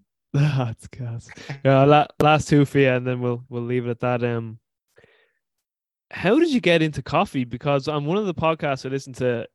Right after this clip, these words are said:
you were a very late coffee drinker. You were a tea guy, and then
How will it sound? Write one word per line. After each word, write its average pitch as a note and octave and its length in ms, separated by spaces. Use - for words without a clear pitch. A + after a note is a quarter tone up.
you E3 180
were E4 140
a D#3+ 60
very C#3+ 280
late A#2+ 540
coffee F#3+ 320
drinker. A#2 320
You B2 160
were B2+ 80
a A#2+ 40
tea G#3+ 240
guy, C3+ 200
and A2+ 220
then C3 360